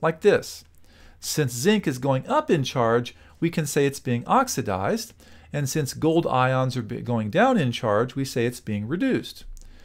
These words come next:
we need to get the electrons to cancel, so we multiply the half reactions by three and two, and add the two half reactions to get the overall balanced equation. We can look at this and say that six electrons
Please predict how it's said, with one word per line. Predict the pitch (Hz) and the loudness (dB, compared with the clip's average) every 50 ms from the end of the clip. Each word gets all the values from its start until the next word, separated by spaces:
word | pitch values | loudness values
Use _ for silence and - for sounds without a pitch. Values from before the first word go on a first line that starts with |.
| - - - _ - | -20 -20 -16 _ -4
we | 147 165 | 0 2
need | 180 180 | 2 2
to | 147 139 | 2 4
get | 147 151 143 - | 2 2 2 2
the | 147 | 0
electrons | 135 127 139 147 - - 139 117 104 104 - | 2 2 2 2 0 -2 -2 -2 -2 -2 -6
to | - | -10
cancel, | - - - - 302 339 311 - - - 123 135 185 | -16 -12 -6 -4 -2 -2 -2 -2 0 0 0 0 0
so | - - - 143 | -2 -2 -2 -2
we | 123 120 120 117 110 - - - - - - | 0 0 -2 -2 -4 -8 -14 -20 -20 -12 -4
multiply | - 127 160 170 170 - 135 - 147 139 135 | 0 2 2 2 0 -2 -6 -2 2 2 2
the | 123 127 | 2 0
half | 120 160 165 156 - - | 0 2 2 2 2 2
reactions | 151 139 131 127 127 - 135 120 - | 2 4 4 2 2 -2 -6 -8 -4
by | - 113 101 98 | -2 -2 -2 -2
three | - - - - 127 127 131 160 220 247 - - - - - - - - - - | -4 -6 -8 -4 -2 0 0 0 -2 -6 -10 -16 -20 -20 -20 -20 -20 -20 -16 -8
and | - 151 151 156 160 156 151 151 - - - | -4 -2 0 0 0 0 -4 -6 -10 -14 -6
two, | - - 208 147 113 107 131 180 185 - _ _ _ _ - - - - - _ _ _ _ _ - - - _ - | 0 2 4 4 4 2 0 -4 -8 -12 _ _ _ _ -20 -20 -20 -20 -20 _ _ _ _ _ -20 -20 -16 _ -2
and | 135 135 135 151 - - | -2 0 0 -2 -4 -2
add | - 147 185 247 285 277 | 0 2 4 4 4 2
the | - 165 | 0 0
two | - - 165 147 127 | 0 0 0 0 2
half | 127 127 113 107 - | 4 4 2 2 2
reactions | 127 113 101 95 95 - - 135 147 156 - | 2 4 4 4 2 -2 -6 -8 -8 -8 -8
to | - 131 | -6 -2
get | 117 117 117 - | -2 -2 -2 -2
the | - | -2
overall | - 123 131 123 120 120 117 123 127 | -2 -2 -2 0 0 2 2 2 2
balanced | 113 104 90 92 101 104 - 170 | 0 0 -2 -2 -2 -4 -8 -8
equation. | - - 277 294 269 160 - 95 - 120 - - - - - - - - - - - - - - | -4 -2 -2 0 0 -2 -4 -6 -10 -12 -14 -18 -20 -20 -20 -20 -20 -20 -20 -20 -20 -16 -8 -4
We | 156 160 | -2 0
can | - 160 135 | 0 0 2
look | 139 135 - | 0 0 0
at | 135 - | 0 2
this | 143 135 139 - | 2 2 2 0
and | 127 120 | -4 -2
say | - 139 127 | -2 0 0
that | 120 - - | -2 -2 -4
six | - - - - - - - 214 247 247 - - | -8 -8 -6 -6 -2 2 4 4 4 4 2 0
electrons | 240 214 175 156 - - - - 101 95 92 95 98 - - | 2 4 4 2 2 -2 -4 -2 -2 -2 -2 -4 -6 -10 -14